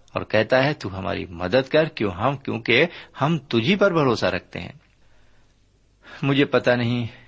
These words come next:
کیوں ان لوگوں سے بڑی الجھن ہوتی ہے جو ہر وقت لمبی دعاؤں پر یقین رکھتے ہیں۔ پہلے وہ دعا میں ایک لمبا چوڑا دیباچہ پیش کرتے ہیں،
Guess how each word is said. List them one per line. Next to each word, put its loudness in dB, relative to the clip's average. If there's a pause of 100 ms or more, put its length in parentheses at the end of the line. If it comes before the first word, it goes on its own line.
(220)
کیوں 2
ان 0
لوگوں 0
سے -4
بڑی 0
الجھن -2
ہوتی -4
ہے -2 (1200)
جو 2
ہر 2
وقت 0
لمبی 0
دعاؤں 0
پر -2
یقین -4
رکھتے -6
ہیں۔ -4 (1700)
پہلے 2
وہ 0
دعا 0
میں -4
ایک -6
لمبا -2
چوڑا 0
دیباچہ 0
پیش -2
کرتے -2
ہیں، -8